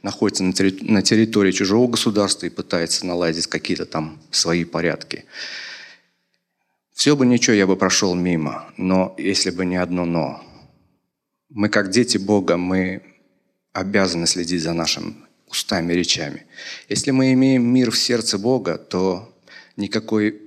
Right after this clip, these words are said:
мир этого мира не должен потревожить нас. Никакие мысли такого качества, они не должны прийти в наше сердце. Я понимаю, что, возможно, человек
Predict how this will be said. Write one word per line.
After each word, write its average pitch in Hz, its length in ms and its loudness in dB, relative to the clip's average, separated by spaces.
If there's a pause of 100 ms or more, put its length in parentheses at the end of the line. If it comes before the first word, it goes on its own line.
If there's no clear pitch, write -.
(120)
мир 120 480 4
этого 98 300 -2
мира 113 640 2 (100)
не 104 140 -2
должен 98 340 -2
потревожить 85 580 -2
нас. - 460 -8 (1120)
Никакие 117 420 0
мысли 117 420 2
такого 98 640 -2 (680)
качества, 113 600 -2
они 90 140 -2
не 90 140 -2
должны 85 300 -2
прийти 80 460 -4
в 82 60 -6
наше 78 260 -4
сердце. - 640 -2 (1700)
Я 117 220 2
понимаю, 117 480 4
что, - 180 -4
возможно, 87 520 0 (140)
человек 85 600 0